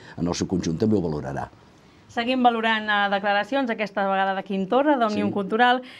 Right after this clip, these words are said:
Speaker 2: que, que deia que fins ara coneixíem el, el nombre mínim de gent que es mobilitza, parlant del nou N,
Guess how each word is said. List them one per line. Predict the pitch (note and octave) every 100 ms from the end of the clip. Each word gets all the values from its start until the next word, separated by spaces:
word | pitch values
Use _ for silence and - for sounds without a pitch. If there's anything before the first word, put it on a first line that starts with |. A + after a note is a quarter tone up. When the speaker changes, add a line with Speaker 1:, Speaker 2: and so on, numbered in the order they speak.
| - - -
Speaker 2:
que, | A3 A3
que | A#3+
deia | A#3+ B3
que | B3+
fins | B3+ A#3+ A3+
ara | A#3
coneixíem | A#3 G#3+ G#3 A3 A3+ A#3
el, | A3 G3+ G3 - F3+
el | F3+ F#3 F#3+ A3+
nombre | C4 A#3+
mínim | A#3+ A#3+ A3
de | G#3
gent | A3
que | G#3+
es |
mobilitza, | G3 F#3+ F#3+ G3+ F#3 A3+
parlant | A3+ G3 G3
del | G3 G3
nou | G3 G#3
N, | G3+